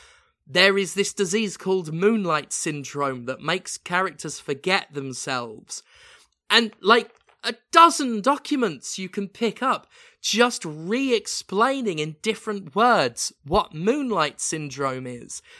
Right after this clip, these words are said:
It's, I don't know why I, why I'm enjoying it. Um, I'm gonna have to work it out before I start writing, but it's, it's, I couldn't recommend it. It's dreary as all hell.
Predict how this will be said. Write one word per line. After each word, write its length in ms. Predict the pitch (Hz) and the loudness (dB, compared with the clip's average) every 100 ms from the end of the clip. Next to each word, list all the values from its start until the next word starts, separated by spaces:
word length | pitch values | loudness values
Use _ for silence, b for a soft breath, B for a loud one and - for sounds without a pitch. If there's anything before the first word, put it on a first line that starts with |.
| B B B B _ _ _ _ _ _ _ _ _ | B B B B _ _ _ _ _ _ _ _ _
It's, 260 | 254 262 - _ - B _ _ _ - | -6 -6 -10 _ -20 B _ _ _ -8
I 120 | 240 - - | -8 -8 -6
don't 200 | 339 339 | -6 -4
know 120 | 262 226 | -2 -2
why 280 | 202 226 | -4 -6
I, 200 | 196 175 175 - - | -6 -6 -8 -14 -8
why 260 | - 254 330 | 2 4 4
I'm 260 | 277 220 202 | 2 0 -4
enjoying 720 | 220 202 220 269 403 233 160 | -6 -4 0 2 4 2 0
it. 240 | 139 - _ B B B B B | -2 -4 _ B B B B B
Um, 480 | 165 180 185 190 208 | 0 2 2 -2 -6
I'm 80 | 202 | -4
gonna 140 | 339 | -4
have 80 | 320 | -4
to 120 | 226 | 0
work 240 | 240 208 | 0 0
it 80 | 190 | 0
out 220 | - 277 220 | 2 0 0
before 300 | 160 175 170 | -6 -6 -6
I 60 | |
start 340 | 160 175 156 143 | -6 -2 -2 -2
writing, 600 | 196 277 - 151 117 113 | -4 -6 -8 -10 -10 -10
but 200 | 147 151 | -8 -6
it's, 340 | 180 165 - | -6 -6 -8
it's, 400 | 170 170 - - - _ _ _ _ _ _ _ _ _ | -8 -8 -8 -10 -14 _ _ _ _ _ _ _ _ _
I 80 | 151 | -6
couldn't 240 | - 277 | -4 -4
recommend 560 | 147 131 117 120 123 117 | -4 -6 -6 -6 -6 -10
it. 200 | - - _ _ | -16 -20 _ _
It's 540 | 139 143 - - - - _ 139 | -10 -10 -10 -14 -14 -18 _ -18
dreary 600 | 165 190 220 175 127 110 | -12 -6 -2 -2 -4 -12
as 160 | 110 | -12
all 240 | 127 123 - | -12 -12 -14
hell. 420 | 127 120 - - | -12 -12 -14 -20